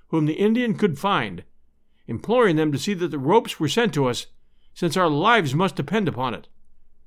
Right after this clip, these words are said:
These documents I threw to Zambo in the evening, and also my purse, which contained three English sovereigns. Three, these were to be given to the Indian, and he was promised twice as much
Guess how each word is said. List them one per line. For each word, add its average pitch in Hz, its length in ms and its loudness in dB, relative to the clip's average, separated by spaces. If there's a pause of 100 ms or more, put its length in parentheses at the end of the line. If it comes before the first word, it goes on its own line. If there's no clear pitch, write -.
(680)
These 233 180 2
documents 220 540 0
I 156 80 2
threw 233 240 -2
to 233 80 0
Zambo 160 500 0
in 156 60 -2
the 156 200 -2
evening, 165 420 0 (440)
and 117 140 -6
also 226 280 2
my 214 140 2
purse, - 460 0 (320)
which 143 180 -8
contained 160 400 -2
three 247 220 -2
English 220 440 -2
sovereigns. 127 580 -2 (1300)
Three, 202 460 0 (300)
these 214 280 4
were 202 100 2
to 180 60 -2
be 165 100 -2
given 208 300 2
to 202 40 -4
the 220 180 0
Indian, 127 360 0 (400)
and 156 100 -4
he 160 60 4
was 151 100 2
promised 190 440 0
twice 240 280 2
as 127 120 -2
much 135 320 -2